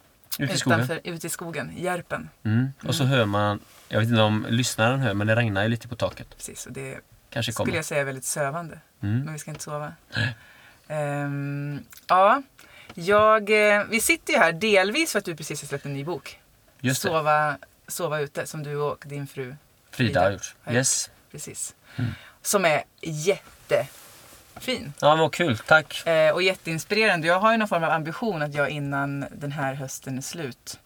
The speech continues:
Speaker 2: ska testa,
Speaker 1: Mm.
Speaker 2: eh, och bo ute lite grann. Vi pratade om det innan och då sa Martin, min kollega, att "ja, men det är klart du ska göra det." Han bara, "Men kom ihåg nu att alla inte går igång på det här precis lika mycket som du. Du måste försöka vara lite kritisk också." Jag bara,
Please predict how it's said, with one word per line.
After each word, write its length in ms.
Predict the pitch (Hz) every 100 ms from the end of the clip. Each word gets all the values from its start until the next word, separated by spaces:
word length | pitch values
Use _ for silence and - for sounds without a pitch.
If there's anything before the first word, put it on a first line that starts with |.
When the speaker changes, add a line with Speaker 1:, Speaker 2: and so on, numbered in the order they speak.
| _ _ _ - _ _ _
Speaker 2:
ska 180 | - 147
testa, 440 | 156 - - - -
Speaker 1:
Mm. 300 | 117 107 131 139
Speaker 2:
eh, 220 | - - -
och 100 | 147
bo 160 | 139 127
ute 240 | - -
lite 160 | 143 -
grann. 220 | - 143 _ - - - - - -
Vi 100 | 170
pratade 540 | - 240 220 - 285
om 220 | 202 160 151
det 80 |
innan 580 | 165 170 190 185 - 156 -
och 100 | 165
då 80 |
sa 220 | 175 180 170
Martin, 400 | 190 - 165 156
min 120 | 147
kollega, 480 | 156 151 143 139 135
att 260 | 143 - _ - -
"ja, 260 | - 208 233
men 100 | 240
det 40 | 247
är 20 |
klart 180 | 156 147
du 80 |
ska 140 | 143 156
göra 240 | 147 147
det." 280 | 156 156 131 _ _ -
Han 140 | 180
bara, 80 | 180
"Men 100 | 196
kom 220 | - 233
ihåg 560 | 226 - 320 349 311 151
nu 200 | 123 -
att 140 | -
alla 380 | - 233 202 240
inte 260 | 269 202 165
går 180 | 185 185
igång 340 | 226 254 247
på 120 | -
det 60 | 175
här 140 | 147
precis 580 | - 165 - 262 240 -
lika 200 | 180 160
mycket 320 | 156 156 143
som 140 | 151 165
du. 160 | 170
Du 100 | 135
måste 440 | 190 233 - - 214
försöka 360 | 214 220 214
vara 180 | 185 165
lite 200 | 170 165
kritisk 560 | - 262 262 - 147 -
också." 240 | - -
Jag 100 |
bara, 80 | 110